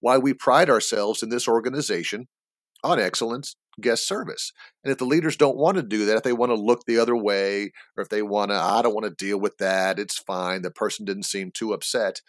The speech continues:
then you're not going to exceed people's expectations. You're not gonna make dramatic leaps.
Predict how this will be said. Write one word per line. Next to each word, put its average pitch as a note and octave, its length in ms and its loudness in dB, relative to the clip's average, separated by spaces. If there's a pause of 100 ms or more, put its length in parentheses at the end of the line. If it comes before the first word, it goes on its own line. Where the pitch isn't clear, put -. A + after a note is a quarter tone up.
(280)
then B2+ 240 -4
you're B2 140 -2
not A#2+ 240 -4
going A#2+ 220 -2
to A#2 300 -6 (120)
exceed A2 460 -8
people's - 220 -8 (600)
expectations. D2+ 300 -12
You're F#2 80 -8
not F#2+ 200 -6
gonna G2+ 160 -8
make F2+ 220 -6
dramatic E2 460 -8
leaps. - 440 -12